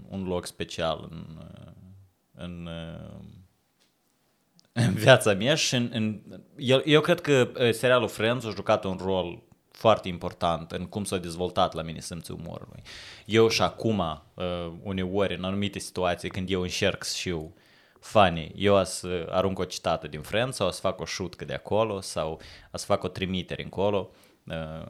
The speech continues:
din păcate, nu toată lumea tot timpul înțelege. Dar când găsești pe cineva, e că când eu fac câte o, câte o referință de asta obscură la какой-нибудь episod din sezonul trei din Friends,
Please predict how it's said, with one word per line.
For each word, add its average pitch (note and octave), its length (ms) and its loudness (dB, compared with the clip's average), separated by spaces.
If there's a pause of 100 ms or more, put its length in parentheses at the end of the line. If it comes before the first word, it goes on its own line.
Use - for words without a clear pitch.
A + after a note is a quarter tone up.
(140)
din F#2 220 -12
păcate, A2 280 0
nu G#2+ 100 -4
toată G2 260 -4
lumea F2 220 -2
tot E2 160 -4
timpul E2+ 260 -8
înțelege. D2+ 540 -6
Dar E2+ 160 -2
când F#2+ 400 -4
găsești G#2 400 0
pe - 80 -18
cineva, G2 320 2
e F2+ 40 0
că E2+ 100 -4
când F#2 240 -4
eu F2+ 80 0
fac G2+ 220 2
câte - 180 -8
o, E2 280 -2
câte - 380 -14
o E2+ 220 -4 (360)
referință G2+ 440 0
de F#2 80 0
asta F2 180 2
obscură F2+ 540 0
la E2 120 0
какой-нибудь F#2 720 -2
episod A2+ 480 0
din G2+ 120 -4
sezonul F#2 400 2
trei F2+ 240 -2
din D#2+ 160 -4
Friends, D#2 520 -6